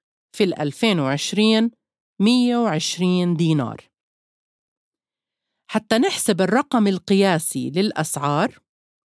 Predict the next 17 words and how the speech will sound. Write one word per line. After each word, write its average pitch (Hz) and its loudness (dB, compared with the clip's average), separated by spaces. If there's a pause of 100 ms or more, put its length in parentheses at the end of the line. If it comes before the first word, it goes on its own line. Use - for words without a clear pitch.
(920)
رح 190 0
نقسم 214 0 (1000)
تكلفة 190 0
السلة 165 -2
في - -6
الألفين 180 0
وعشرين 190 -2 (1120)
على 160 0
تكلفة 202 -2 (300)
نفس 202 -2
هذه 214 2
السلة 156 -4
في - -6
الألفين 185 -2
وسبعتاش 151 -4 (760)
حتى - -4
نحسب 208 0